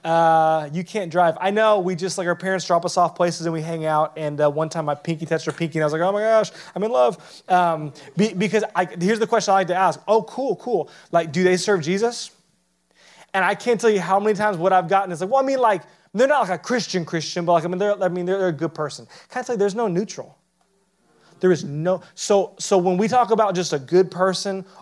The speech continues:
or, or we say, like, the ways of the world, here's what we're saying. The ways of the devil.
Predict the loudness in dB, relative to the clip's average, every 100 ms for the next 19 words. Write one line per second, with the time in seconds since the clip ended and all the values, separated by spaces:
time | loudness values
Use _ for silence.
0 | 0 0 2 0 0 -2 0 2 2 0
1 | -4 -18 _ -8 -8 -4 -2 0 -2 -2
2 | 0 2 2 0 -6 0 2 2 -2 -2
3 | -2 -2 -8 -20 -20 -20 _ -4 0 0
4 | 2 2 2 2 2 0 -4 -6 -8 -8
5 | 0 2 2 -4 -14